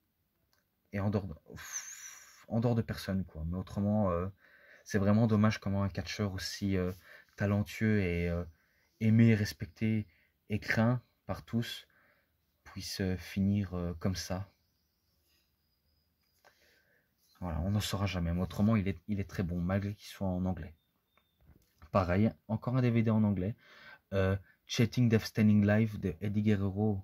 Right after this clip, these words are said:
l'histoire d'Eddie Guerrero, bien sûr. Ouais, pareil, il y a le documentaire qui est pas mal. Et quelques matchs. Je sais bien qu'il y a un, un five star à la triple A. Pareil pour Benoit, il y a un match, euh, cinq étoiles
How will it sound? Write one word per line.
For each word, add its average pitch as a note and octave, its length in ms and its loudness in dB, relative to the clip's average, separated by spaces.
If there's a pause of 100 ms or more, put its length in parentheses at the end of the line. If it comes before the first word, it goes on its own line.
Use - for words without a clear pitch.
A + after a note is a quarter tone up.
(160)
l'histoire F#2+ 380 -4
d'Eddie F2+ 220 -4
Guerrero, E2 420 -6
bien F#2 140 -6
sûr. A2 360 -10 (640)
Ouais, G#2+ 140 6
pareil, C#3 360 4
il C#3+ 60 6
y C3+ 60 6
a G#2 200 6
le A#2+ 320 4
documentaire A#2 760 2
qui - 100 -8
est - 40 -4
pas A2 140 0
mal. A#2+ 360 2 (520)
Et G2+ 200 2
quelques D3 300 2
matchs. A#2+ 460 2
Je - 120 -6
sais A#2 100 4
bien D3+ 160 6
qu'il C3 160 0
y - 20 6
a A2 140 4
un, A2 100 2 (340)
un G2+ 120 2
five C3+ 260 2
star C3+ 460 -2
à A2 100 2
la G2+ 240 2
triple - 360 -6
A. G#2+ 260 -2 (420)
Pareil G2+ 200 -2
pour G2 200 -6
Benoit, F#2 360 -2
il A2 80 -4
y - 20 -4
a F2 80 -6
un F2 120 -6
match, F#2 320 -8
euh, E2 120 -8
cinq - 280 -6
étoiles G2+ 380 -6